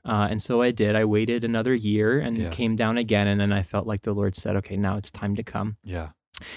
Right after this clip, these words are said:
Speaker 1: And so joined the Friars in, in the summer of, uh, two thousand seventeen and been, been with, been with us ever since. <laughs>
Speaker 2: Praise God. No, thanks
Speaker 1: Yeah.
Speaker 2: be to God. It was a, we're very blessed to, to have you in the community. We're very blessed to,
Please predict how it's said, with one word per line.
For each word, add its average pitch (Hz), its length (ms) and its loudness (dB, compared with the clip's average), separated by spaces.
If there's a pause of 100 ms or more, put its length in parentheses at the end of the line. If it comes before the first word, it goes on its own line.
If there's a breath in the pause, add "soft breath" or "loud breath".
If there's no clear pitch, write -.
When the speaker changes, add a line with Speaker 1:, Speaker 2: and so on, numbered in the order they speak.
Speaker 1:
And 117 120 -4
so 117 100 2
joined 123 320 4
the 120 60 4
Friars 110 560 2
in, 104 220 0
in 101 280 0
the 98 80 0
summer 107 360 0
of, 95 160 -4
uh, 104 240 -2
two 120 140 -4
thousand 110 300 -2
seventeen 127 680 -4
and 107 220 -6
been, 107 220 -4
been 107 180 -2
with, 110 220 -6 (720)
been 107 180 -2
with 107 240 -2
us 120 260 -6
ever 123 220 -2
since. 120 400 -6 (240)
<laughs> - 240 -16
Speaker 2:
Praise 107 260 0
God. 95 300 -4 (200)
No, 110 240 0
thanks 117 180 0
Speaker 1:
Yeah. 120 60 0
Speaker 2:
be 120 60 0
to 110 60 -2
God. 107 200 0
It 107 60 -2
was 98 140 -6
a, 90 200 -8 (760 soft breath)
we're 101 80 -8
very 101 220 -4
blessed 95 380 -6
to, 90 220 -10 (120)
to - 100 -20
have 95 160 -8
you 92 40 -10
in 90 60 -10
the 92 60 -10
community. 120 320 -8
We're 104 160 -6
very 98 180 -6
blessed 92 300 -8
to, 92 240 -12